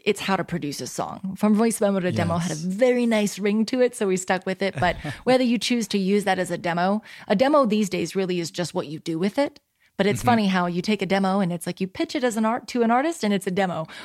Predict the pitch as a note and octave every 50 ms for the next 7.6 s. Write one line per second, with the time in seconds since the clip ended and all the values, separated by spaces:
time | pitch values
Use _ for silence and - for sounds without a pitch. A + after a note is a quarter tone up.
0 | - A3 - A#3+ B3+ C4 D4 C#4+ - A#3+ A#3+ A3+ B3 A#3+ B3+ D4 D#4 D4+ D4+ D#4+
1 | D4+ D4 - A3+ A#3+ A#3+ A#3+ G#3+ C4 C4 B3 B3 - C4+ C4+ C#4 C#4 - B3+ B3
2 | A#3 - D#4 D#4 E4 D#4+ - - _ - C4 C4 C4 C4 C4 - C4+ A#3 G3 C4
3 | A3+ G#3 F#3 - - - F3 E3+ F3 - - G#3+ G3 F#3 F#3 F#3+ - - - -
4 | - - - - A#3 A3 A3+ C#4+ D4+ E4+ E4+ C#4+ A#3+ A3 G#3+ G3+ G3 F#3+ G3 G3
5 | F#3+ - F#3+ E3+ - - F3 E3+ E3 E3+ E3+ _ _ - - E3+ E3 D#3+ - -
6 | - - G3 G3+ A3+ C4 _ _ _ _ _ - - C4+ - - F#3 F3 F3 F3
7 | E3 - - - F#3 F3+ F3 - - E3+ D#3+ -